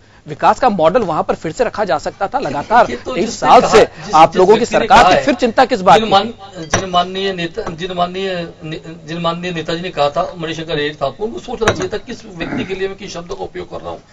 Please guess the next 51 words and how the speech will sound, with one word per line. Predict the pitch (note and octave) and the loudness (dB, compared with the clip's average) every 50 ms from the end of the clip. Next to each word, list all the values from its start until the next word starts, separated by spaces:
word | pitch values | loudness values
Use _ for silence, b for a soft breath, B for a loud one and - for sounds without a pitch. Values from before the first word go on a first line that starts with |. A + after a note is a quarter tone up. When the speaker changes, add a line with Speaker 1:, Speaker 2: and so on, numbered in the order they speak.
| b b b b b | b b b b b
Speaker 2:
उनको | - G3 F#3+ | -6 -6 -4
गरिमा | D#3 D#3 D#3 D#3+ F#3+ G#3+ | -2 0 0 0 0 0
बना | F#3 F#3 F#3+ | 0 2 0
के | F#3+ | 0
रखनी | F#3 - | -2 -6
चाहिए, | D#3+ F3+ G3 | -10 -10 -10
प्रधानमंत्री | - D#3 D#3+ E3+ F3+ F3+ E3+ F3+ | -6 -4 -4 -4 -4 -6 -10 -10
पद | - - - | -10 -10 -10
की | - F#3 | -10 -8
गरिमा | C#3+ D3 C#3+ D#3+ F3 E3+ | -6 -6 -6 -4 -4 -4
होती | D3 C3+ - E3 D#3 | -4 -4 -6 -10 -10
है। | C3+ A2+ - b b b b b _ | -10 -10 -12 b b b b b _
हो | D#3+ D#3+ | -10 -8
सकता | F#3+ F#3+ - - A3+ | -8 -8 -4 -2 -2
है | A3 | -2
जिस | G3+ G#3 G#3 | -2 -4 -10
पद | - - - E3+ - - | -6 -4 -4 -4 -4 -6
की | - A3+ | -8 -8
तो | A3+ - - | -6 -4 -4
कम | A3 G#3 | -4 -2
से | G#3+ | -2
गरिमा | G#3 F#3 F3+ F3+ F#3 | -2 -2 -2 -2 0
बना | F3 F3+ F3 F3 | 0 0 -2 0
के | - F#3 | -2 -4
रखे, | E3+ E3+ - - | -6 -6 -6 -4
बाकी | F3 D#3+ D#3+ F3 F#3 | -4 -4 -4 -4 -6
व्यक्ति | D3+ D3 - - G#3+ | -8 -8 -10 -10 -8
गरिमा | F3 F#3 F#3 F#3 F#3+ | -6 -4 -4 -2 -4
नहीं | F3+ F3 F3+ | -4 -4 -6
होते, | E3 C#3+ - D#3+ D#3 - E3 | -8 -10 -10 -12 -14 -12 -10
नहीं | E3+ E3+ E3+ | -8 -8 -6
बनाए, | D#3 D3 C#3+ | -2 -2 -2
Speaker 1:
हम्म। | D#3+ D#3+ | -2 -4
Speaker 2:
लेकिन | D3 - - - - G3+ | -8 -10 -12 -10 -10 -8
कम | G3 G3 G3 | -6 -6 -4
से | G#3 | -4
कम | G3+ C3+ | -2 -2
पद | E3 D#3+ | -2 -4
की | - G#3+ | -4 -4
गरिमा | G3 F#3+ F#3 F#3+ G3 | -6 -4 -4 -4 -4
बना | F#3 F3+ F3+ | -4 -4 -4
के | F3 F3+ | -4 -4
रखनी | F3+ - - G3 | -8 -8 -8 -10
चाहिए | - - D#3+ E3 F3 | -10 -8 -10 -10 -8
थी | - | -10
और | E3+ - | -8 -6
पद | - G#3 | -6 -6
की | G#3 A3 | -6 -4
गरिमा | G3+ G3 F3 - F#3+ | -4 -4 -4 -2 -4
का | F#3 | -4
ध्यान | - - F#3+ G3 | -4 -4 -6 -6